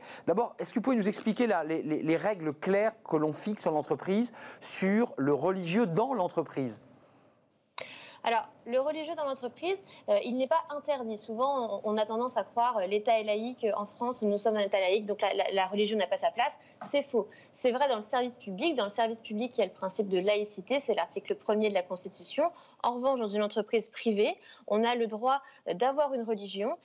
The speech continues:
Speaker 2: et aussi on a le droit de manifester sa religion. C'est vraiment le principe.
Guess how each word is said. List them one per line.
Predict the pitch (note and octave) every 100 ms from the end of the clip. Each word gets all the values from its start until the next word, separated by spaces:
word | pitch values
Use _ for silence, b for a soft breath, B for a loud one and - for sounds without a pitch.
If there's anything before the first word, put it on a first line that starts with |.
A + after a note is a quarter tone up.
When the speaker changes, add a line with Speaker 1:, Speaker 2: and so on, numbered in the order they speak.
| B -
Speaker 2:
et | A3+
aussi | G#3+ -
on | D#4
a | A3+
le | G3+
droit | G#3+ C#4
de | A3+
manifester | G#3+ D#4 F4+ F4 - C4 _ A3
sa | G3+
religion. | F#3+ F#3 F#3 F3
C'est | - G3+
vraiment | G#3 C#4
le | C#4+
principe. | B3 - A#3 - G3